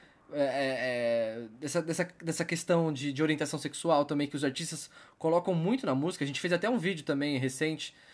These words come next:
no Minuto Indie, sobre sexualidade na música também, que fala pra caralho disso, então quem quiser assiste lá depois, que é um tema mais ou menos do que a gente tá falando aqui também.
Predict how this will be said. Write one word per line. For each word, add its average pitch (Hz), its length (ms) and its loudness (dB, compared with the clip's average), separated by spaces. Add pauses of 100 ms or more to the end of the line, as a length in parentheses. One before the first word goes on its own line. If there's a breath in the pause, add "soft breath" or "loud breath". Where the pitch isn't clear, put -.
(240 loud breath)
no 131 80 -4
Minuto 139 260 0
Indie, 139 140 0
sobre 135 240 0
sexualidade 131 560 0
na 120 80 0
música 135 340 -2
também, 131 180 -2
que - 60 -14
fala 135 160 0
pra 135 120 0
caralho 143 360 4
disso, 143 280 -4
então 131 240 -2
quem 135 200 -4
quiser 123 280 -2
assiste - 540 -8
lá 131 140 2
depois, 135 540 -2 (500 loud breath)
que - 80 -2
é 135 40 4
um 127 40 2
tema 135 380 2 (220)
mais 135 180 0
ou 143 40 0
menos 151 160 2
do 131 60 -8
que 151 80 -2
a 135 40 2
gente 127 140 -6
tá 135 100 -2
falando 127 300 -2
aqui 123 160 -8
também. 131 400 -2